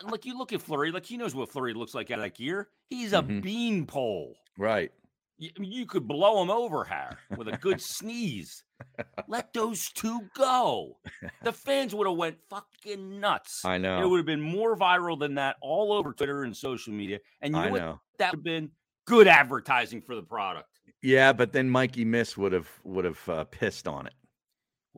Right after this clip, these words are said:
Speaker 1: Oh, because, oh, can't be fighting in sports. That whole
Speaker 2: Yeah.
Speaker 1: thing?
Speaker 2: <laughs> Yes. Remember all that?
Speaker 1: Uh,
Speaker 2: <laughs>
Speaker 1: I, I have this guy that tweets me after I put out that video, after I quote tweeted it, and said to me that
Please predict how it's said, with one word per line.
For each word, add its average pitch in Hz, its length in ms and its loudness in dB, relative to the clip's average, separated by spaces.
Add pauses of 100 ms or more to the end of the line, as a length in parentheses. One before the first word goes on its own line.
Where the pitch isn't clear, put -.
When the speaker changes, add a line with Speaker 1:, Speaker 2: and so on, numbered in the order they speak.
Speaker 1:
Oh, 120 220 0
because, 123 540 -8 (360)
oh, 131 500 4 (420)
can't 143 300 0
be 139 120 -2
fighting 147 360 2
in 117 80 -6
sports. 127 440 -4
That 135 160 4
whole 147 200 -4
Speaker 2:
Yeah. 214 200 2
Speaker 1:
thing? 170 140 -6
Speaker 2:
<laughs> - 60 -18 (220)
Yes. - 580 4
Remember 143 340 -4
all 143 140 -2
that? 139 380 -2 (260)
Speaker 1:
Uh, - 400 -2 (180)
Speaker 2:
<laughs> 175 220 -6 (680)
Speaker 1:
I, 120 200 -4
I 120 60 -6
have 143 240 2
this 131 160 -8
guy 151 280 0
that 113 200 -6
tweets 156 340 -10
me 101 220 -6
after 98 240 -8
I 95 80 -4
put 107 260 -8
out 101 180 -4 (120)
that - 80 -16
video, 110 220 -4
after 90 180 -8
I 82 80 -8 (240)
quote 202 300 -8
tweeted 76 320 -12
it, 78 200 -10 (460)
and 113 160 -6
said 123 220 -6
to 113 80 -6
me 113 160 -4
that 95 300 -2